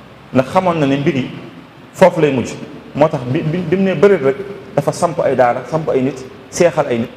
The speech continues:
tasaare leen ci réew mi. Mooy waral bi ñu ko yóbboo ci géej gi ba foog ne mbir yi jeex na, fekk gaa yi ñu ngi liggéey ci suuf.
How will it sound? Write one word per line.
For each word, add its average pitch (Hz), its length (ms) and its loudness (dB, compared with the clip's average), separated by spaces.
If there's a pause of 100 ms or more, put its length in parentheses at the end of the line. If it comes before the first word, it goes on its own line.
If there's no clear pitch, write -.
(340)
tasaare 143 300 -2
leen 120 140 0
ci 127 80 0
réew 120 140 0
mi. 95 80 -4 (560)
Mooy 143 140 2
waral 160 180 2
bi 143 100 -2
ñu 190 60 0
ko 208 100 2
yóbboo 180 240 4
ci 160 120 -8
géej 147 160 4
gi 104 60 -12 (440)
ba 143 80 6
foog 202 180 0
ne 180 80 -2
mbir 175 160 2
yi 151 60 0
jeex 147 200 4
na, 110 100 -2 (300)
fekk 170 220 2
gaa 151 160 6
yi 135 80 2
ñu 143 80 0
ngi 143 100 0
liggéey 139 220 2
ci - 60 -10
suuf. 123 140 0